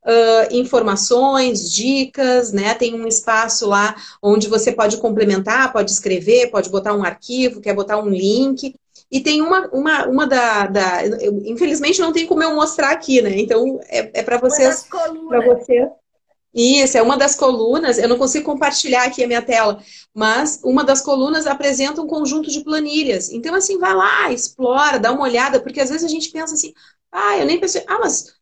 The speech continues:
Speaker 1: mas esse lanchinho que eu pago em dinheiro", às vezes tem, tem, ah, assim, quando eu falo alunos, são alunos dessas oficinas de capacitação, né, que eu, que eu, que eu direciono, que eu converso. Às vezes a pessoa pensa, "Ah, mas isso aqui eu tô pagando,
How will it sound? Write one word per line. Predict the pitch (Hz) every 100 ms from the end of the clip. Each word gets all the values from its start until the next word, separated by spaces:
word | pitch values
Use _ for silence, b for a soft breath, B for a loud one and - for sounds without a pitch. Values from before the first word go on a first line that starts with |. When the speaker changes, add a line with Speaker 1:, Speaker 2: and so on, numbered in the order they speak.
| -
Speaker 1:
mas | 247 247
esse | 302 - 403 311
lanchinho | 262 254 247 - 262 302
que |
eu | -
pago | 226 233
em | 262
dinheiro", | 220 220 208 254
às | 240
vezes | 277
tem, | 302 277 208
tem, | 262 254 233
ah, | 196 180 170 - -
assim, | - 233
quando | 208 214
eu | 220
falo | 240 254
alunos, | 254 208 220 320 320 196 - - - -
são | - 240
alunos | 240 240 262 302
dessas | 269 277 294 277
oficinas | 269 - 269 277 254 220
de | 220
capacitação, | 247 254 254 240 240 - 220 262
né, | 240 214
que | 220 214
eu, | 202 202
que | -
eu, | 202 196
que | -
eu | 190 180 175
direciono, | 190 185 185 185 214 220 180 165 160
que | 185
eu | 175
converso. | 190 190 214 - - B B B
Às | 214 214
vezes |
a | 269
pessoa | 294 294 294
pensa, | 285 277 -
"Ah, | -
mas | 381 320
isso | -
aqui | 320 302
eu | 349
tô | 359 359
pagando, | 330 262 269 330 349 302 247 208